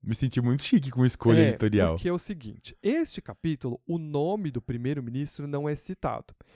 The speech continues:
Speaker 2: e isso é proposital da autora. Existem vários motivos por ela ter escolhido isso.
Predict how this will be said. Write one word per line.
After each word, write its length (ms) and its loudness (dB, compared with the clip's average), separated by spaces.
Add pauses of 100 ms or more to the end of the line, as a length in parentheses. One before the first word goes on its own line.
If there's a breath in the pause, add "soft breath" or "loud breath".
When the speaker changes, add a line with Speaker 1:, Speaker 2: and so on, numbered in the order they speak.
(180 soft breath)
Speaker 2:
e 180 0
isso 160 -4
é 60 0
proposital 800 -2
da 140 -4
autora. 420 -6 (420 soft breath)
Existem 460 -4
vários 480 -6
motivos 460 -6
por 140 -2
ela 180 2
ter 100 -6
escolhido 500 -4
isso. 380 -6